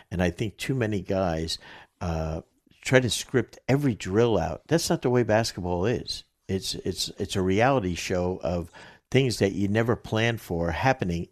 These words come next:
And now how do you react? How do you make quick decisions? And I think that's what you're really preparing you guys for. That's the N B A.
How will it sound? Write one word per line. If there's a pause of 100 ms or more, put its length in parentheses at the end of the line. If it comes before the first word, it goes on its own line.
And
now
how
do
you
react? (320)
How
do
you
make
quick
decisions?
And
I
think
that's
what
you're
really
preparing
you
guys
for. (220)
That's
the
N
B
A.